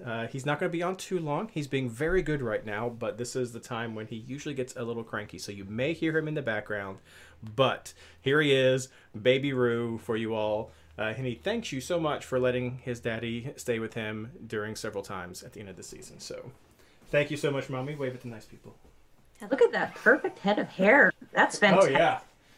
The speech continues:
Speaker 1: That's right. He came out with a full head.
Speaker 2: That's fabulous. My kids were bald as eggs.
Speaker 1: <laughs> He was, he was quite the tuck. Thank you so much.
Speaker 2: Nice.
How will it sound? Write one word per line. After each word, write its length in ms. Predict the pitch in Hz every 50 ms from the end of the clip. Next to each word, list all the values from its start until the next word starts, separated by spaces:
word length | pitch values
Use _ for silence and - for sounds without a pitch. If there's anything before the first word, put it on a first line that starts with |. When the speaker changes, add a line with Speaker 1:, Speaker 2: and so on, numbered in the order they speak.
| - - -
Speaker 1:
That's 180 | 123 123 -
right. 220 | 139 131 120 113 107
He 80 | 135
came 200 | 127 - 143 127
out 120 | 127 127 127
with 160 | 120 123 123
a 60 | 120
full 220 | - - 123 117 117
head. 260 | 127 113 110 120 - - - - - - - - - - - -
Speaker 2:
That's 360 | 240 240 247 311 320 320 -
fabulous. 480 | - - 220 226 233 208 196 175 170 170
My 120 | 214 240
kids 280 | 233 - 233 208 190 196
were 120 | 196 180
bald 320 | 170 - 185 208 233 254 269
as 120 | 262 254
eggs. 360 | - 208 202 180 156 165 165 165 143 -
Speaker 1:
<laughs> 920 | - 240 - - - 220 202 - - - 208 185 - - 208 196 165 156
He 140 | - 214 190
was, 220 | - 202 170 160 -
he 160 | 208 196 180
was 280 | 185 185 160 151 151
quite 360 | - - - 185 175 170 - 147
the 80 | 156
tuck. 380 | 143 - 170 151 120 117 - -
Thank 180 | - 127 127
you 60 | 123 127
so 120 | - 113
much. 160 | 104 98 196
Speaker 2:
Nice. 720 | 208 202 208 202 196 190 185 175 160 165 - - - -